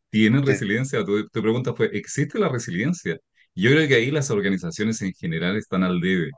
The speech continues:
Speaker 1: Yo creo que las empresas hoy día no están preparadas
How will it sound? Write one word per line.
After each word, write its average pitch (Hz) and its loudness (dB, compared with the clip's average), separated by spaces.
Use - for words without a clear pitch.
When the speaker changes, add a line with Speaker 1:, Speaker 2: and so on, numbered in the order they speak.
Speaker 1:
Yo 87 -4
creo 98 0
que 92 -4
las 92 -4
empresas 90 -8
hoy 82 -2
día 90 0
no 107 6
están 139 0
preparadas 90 -4